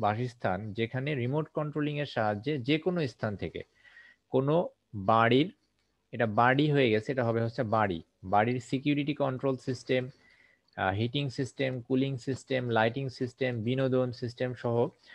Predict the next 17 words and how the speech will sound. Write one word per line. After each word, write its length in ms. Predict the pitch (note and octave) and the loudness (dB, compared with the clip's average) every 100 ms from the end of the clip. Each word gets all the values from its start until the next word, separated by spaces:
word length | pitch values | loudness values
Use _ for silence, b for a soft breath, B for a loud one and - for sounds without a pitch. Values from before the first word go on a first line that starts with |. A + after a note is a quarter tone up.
| B A2+ | B 2
বিভিন্ন 520 | D3+ E3+ F3+ F3+ F3 | 4 4 2 2 0
প্রয়োজনীয় 520 | D3 D3 C#3 C#3 C#3 | 2 4 4 2 -2
সিস্টেমকে 560 | - B2+ - C3+ C#3 D3 | -2 -6 -2 -4 0 0
নিয়ন্ত্রণ 560 | C3+ C3+ C3 B2 A2 | 0 -2 -2 -2 -2
করা 240 | F#2 E2+ D#2+ | -2 -2 -2
যায়, 180 | D#2 - _ _ | -4 -8 _ _
তাকে 280 | G#2+ C#3+ B2+ | -6 -4 -6
স্মার্ট 440 | - B2 A#2+ A#2 - | -6 -2 0 0 -2
হোম 220 | A2+ C3 | -4 -4
বা 140 | D#3 D3 | -2 -2
হোম 260 | G#2+ B2+ | -2 -2
অটোমেশন 480 | A2+ G#2 G2 F#2+ F#2 | -2 -2 -6 -6 -10
সিস্টেম 420 | F2 E2 - E2 | -12 -14 -12 -10
বলে। 200 | D#2+ D#2+ - _ _ _ _ _ _ _ _ _ _ | -8 -10 -12 _ _ _ _ _ _ _ _ _ _
Is 160 | _ C3 | _ 2
that 200 | - C#3 | 2 2
clear? 260 | C#3 D#3+ | 4 4